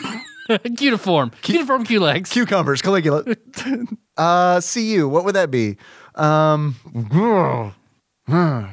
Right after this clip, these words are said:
Speaker 2: I thought you said, I thought you said fucking cuneiform was the hardest one on here. I don't know. You're like a periodic tables, like,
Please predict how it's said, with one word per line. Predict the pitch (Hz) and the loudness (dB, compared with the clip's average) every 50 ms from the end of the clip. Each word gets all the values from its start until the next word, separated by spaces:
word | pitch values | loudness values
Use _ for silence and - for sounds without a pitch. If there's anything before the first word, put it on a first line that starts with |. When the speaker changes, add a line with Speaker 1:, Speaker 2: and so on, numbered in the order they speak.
| 98 - - | -10 -6 -4
Speaker 2:
I | 151 156 143 131 127 127 | -2 0 2 2 0 0
thought | 127 165 151 | 0 0 -2
you | 147 139 | -2 -2
said, | 131 - 160 147 135 123 | -2 0 0 0 0 -2
I | 113 127 | -4 -6
thought | 147 170 | -6 -4
you | 165 139 | -4 -2
said | 127 - 147 123 110 | -2 -2 -2 -2 -2
fucking | - 147 147 127 117 | -4 -4 -4 -4 -4
cuneiform | - - - 175 151 113 - 117 - 143 139 | -4 -2 0 0 0 -2 -2 0 0 0 2
was | 147 147 135 131 127 | 2 0 0 -2 -2
the | 123 | -2
hardest | 147 165 156 143 135 127 - | 0 0 2 0 0 -2 -2
one | 143 143 139 | 0 0 0
on | 139 135 | 0 0
here. | 123 117 107 98 - - - - - - - | -2 -4 -6 -6 -8 -14 -20 -20 -20 -8 -4
I | - 170 185 | 0 0 2
don't | 202 196 185 | 2 2 2
know. | 180 175 175 170 170 165 160 - - | 2 2 4 4 4 2 0 -2 -2
You're | 156 147 196 233 254 | -2 0 2 2 2
like | 233 208 185 156 | 2 2 2 2
a | 147 135 | 0 0
periodic | 110 - - 156 151 147 139 131 127 120 117 95 | -2 -4 -2 0 2 2 2 2 2 0 -2 -4
tables, | - 127 120 120 113 113 110 104 90 87 92 - - _ _ _ - | -4 -2 -2 -2 -2 -2 -4 -4 -6 -10 -14 -18 -20 _ _ _ -12
like, | 110 110 107 104 - | -8 -6 -6 -6 -8